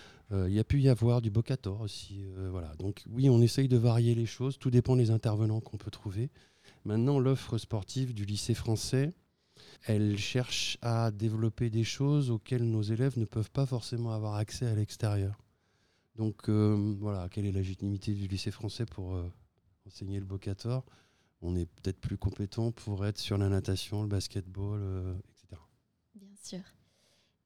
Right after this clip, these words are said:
Speaker 2: Et quels sont les sports les plus populaires parmi les élèves ?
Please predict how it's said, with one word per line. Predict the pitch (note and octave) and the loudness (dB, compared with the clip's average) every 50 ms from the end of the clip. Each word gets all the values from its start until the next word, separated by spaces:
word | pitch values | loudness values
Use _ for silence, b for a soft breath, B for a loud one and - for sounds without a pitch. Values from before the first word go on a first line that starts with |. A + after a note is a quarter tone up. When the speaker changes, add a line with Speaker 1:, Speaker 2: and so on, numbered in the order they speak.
| _ _ | _ _
Speaker 2:
Et | - G3 F#3+ F#3 F#3+ F#3+ - | -6 -4 -4 -2 -4 -4 -4
quels | - A3+ A3+ | -6 -6 -4
sont | - D#4 D#4+ | -6 -6 -6
les | C4+ A3+ | -8 -8
sports | - - - A#3 A#3 | -8 -8 -10 -8 -6
les | A3 G#3 - | -6 -8 -8
plus | - - | -10 -16
populaires | - - G#3 - - G3 G3 G#3 G#3 | -16 -16 -14 -10 -8 -8 -8 -8 -10
parmi | - A3+ G#3+ G#3 G3 F#3+ | -10 -10 -8 -6 -6 -4
les | F#3+ F#3+ F#3 F#3+ | -4 -6 -6 -6
élèves ? | F3+ F3+ F#3 F#3+ G#3 A#3 | -6 -6 -6 -6 -8 -10